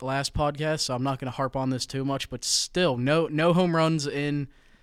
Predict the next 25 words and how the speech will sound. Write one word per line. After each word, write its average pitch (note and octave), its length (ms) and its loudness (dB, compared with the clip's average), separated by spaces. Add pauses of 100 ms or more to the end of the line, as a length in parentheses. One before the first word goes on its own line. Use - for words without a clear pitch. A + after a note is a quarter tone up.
(160)
the C3+ 280 0
Crimson D3 360 -2
Classic C#3+ 400 -2
or D3 160 -4
the D3+ 60 -4
Tennessee D3 340 -4
Tech C#3 220 -6
tournament. C#3+ 320 -2
Still F3+ 260 -2
only F3 240 0
one C#3+ 380 0
on D3 160 0
the C#3 80 -2
year. C#3+ 320 -2 (400)
I C#3 40 -12
think D3+ 180 -4
this D3 120 -2
goes C#3 240 -2
without C3 300 -2
saying. C3+ 340 -2
That's - 380 -4 (260)
near D3 240 0
the C#3+ 80 -2
bottom B2+ 460 2
in A#2+ 420 -2